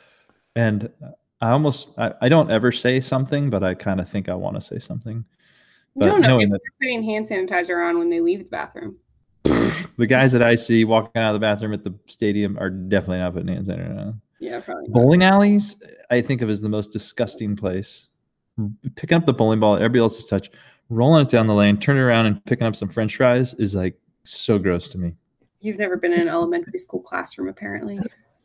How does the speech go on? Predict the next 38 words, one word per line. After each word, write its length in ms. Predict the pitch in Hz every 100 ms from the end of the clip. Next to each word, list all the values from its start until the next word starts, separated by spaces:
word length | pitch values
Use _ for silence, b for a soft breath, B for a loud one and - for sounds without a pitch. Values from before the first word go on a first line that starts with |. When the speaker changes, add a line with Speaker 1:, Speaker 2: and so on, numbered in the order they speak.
| _ _ 117
Speaker 1:
I, 220 | 98 -
that 140 | 110 104
is 140 | 98
true. 180 | - 92
That 120 | 92
is 120 | 92
more 160 | 92 90
disgusting. 680 | 98 - 107 - 107 107 101 _ _ -
I 40 |
try 180 | - 131
and 160 | 104
limit 200 | 104 101
my 140 | 95 92
time 240 | 104 95
in 80 | 92
there. 160 | 92 95 B B B B
Although 180 | 139 185
there's 180 | 147 -
cool 200 | 208 185
data 220 | 127 151
about 280 | 95 92 95
that, 200 | 92 87
that 140 | 104
the 80 | 107
reason 340 | 117 127 104
kids 300 | 101 123 113
aren't 200 | 107 98
getting 300 | 101 104 101
this, 240 | 87 95 -
they're 100 | 92
like, 120 | 90
"Well, 100 | 95
why 180 | 101 131
aren't 160 | 131 104
kids 200 | 135 123
getting 180 | 98 185
the 60 |
covid?" 420 | 175 92 87 95